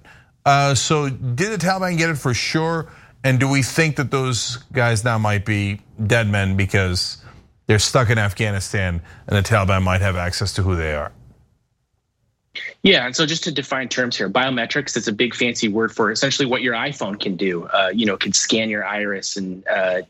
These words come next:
Speaker 2: you know, have a, have a unique identifier in that. So, um, coalition forces, the U S government, we use that to identify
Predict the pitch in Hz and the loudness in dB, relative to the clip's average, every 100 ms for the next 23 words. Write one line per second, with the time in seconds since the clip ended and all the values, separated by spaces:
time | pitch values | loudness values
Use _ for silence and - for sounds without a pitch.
0 | - 110 95 98 98 92 104 98 98 104 | -6 -2 0 2 0 0 2 2 2 0
1 | 98 104 95 104 101 101 90 85 - - | -2 -4 -4 -6 -4 -4 -4 -6 -8 -18
2 | - - 113 113 95 92 - 110 104 - | -10 0 2 2 0 0 0 0 -2 -4
3 | 107 101 127 120 113 - 101 110 110 104 | -4 -2 -2 0 -2 -4 -4 -2 -2 -4
4 | 101 101 101 - 107 104 98 98 110 110 | -2 0 0 -2 -2 0 0 0 0 0
5 | 117 - 101 - 95 92 113 98 107 95 | 0 -2 -4 -4 -4 -2 -4 -2 -2 -2